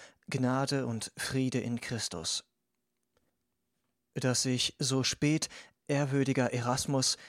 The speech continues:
auf deine Abhandlung über den freien Willen antworte,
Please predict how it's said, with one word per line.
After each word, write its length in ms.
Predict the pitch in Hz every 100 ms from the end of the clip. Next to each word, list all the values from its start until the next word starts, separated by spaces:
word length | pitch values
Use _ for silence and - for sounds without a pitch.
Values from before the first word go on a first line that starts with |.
| - -
auf 360 | 131 123 - -
deine 360 | 147 139 135 -
Abhandlung 600 | - - 117 110 107 110
über 240 | 131 123
den 160 | 117 113
freien 460 | - 127 123 117
Willen 240 | 120 113 110
antworte, 720 | 135 143 - 107 113 127